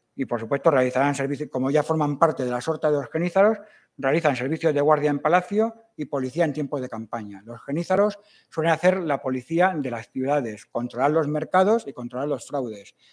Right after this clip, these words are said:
Es uno de los motivos por los que no caen muy bien en la sociedad, a pesar de que tienen un alto estatus. Cuando están en campaña, los que sustituyen a los genízaros son los, eh, son los estudiantes. A partir de los seis años, eh, en la, en las hortas de entrenamiento, los acemiocac van pasando a las hortas,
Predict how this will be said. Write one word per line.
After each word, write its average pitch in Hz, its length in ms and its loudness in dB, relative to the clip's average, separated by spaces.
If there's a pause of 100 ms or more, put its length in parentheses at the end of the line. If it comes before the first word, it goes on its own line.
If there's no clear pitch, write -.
(120)
Es 143 140 -6
uno 156 140 2
de 156 60 2
los 151 80 0
motivos 160 380 0
por 139 80 -6
los 123 100 -6
que 135 120 -6
no 147 120 -2
caen 151 180 2
muy 139 120 -2
bien 151 140 -2
en 151 40 0
la 139 60 -2
sociedad, 127 500 -4
a 113 100 -12
pesar 139 280 -6
de 135 100 -4
que 127 80 -10
tienen 135 200 -2
un 135 60 0
alto 127 180 -8
estatus. 120 460 -8 (540)
Cuando 123 160 0
están 147 160 2
en 156 100 2
campaña, 170 640 0
los 131 260 -4
que 123 200 -8
sustituyen 139 480 -4
a 151 60 0
los 147 100 -4
genízaros 175 400 0 (160)
son 127 140 -4
los, 117 180 -4
eh, 107 460 -10 (320)
son 147 140 0
los 120 80 0
estudiantes. 101 680 -8 (2250)
A 151 80 2
partir 139 300 4
de 190 60 8
los 170 100 8
seis 190 200 2
años, 180 280 4
eh, 135 540 0
en 135 100 -4
la, 135 280 -2
en 165 100 -4
las 143 160 0
hortas 165 240 4
de 131 80 -2
entrenamiento, 143 480 0
los 156 80 0
acemiocac 156 680 0
van 147 220 0
pasando 175 340 2
a 143 120 6
las 147 120 -2
hortas, 208 300 -2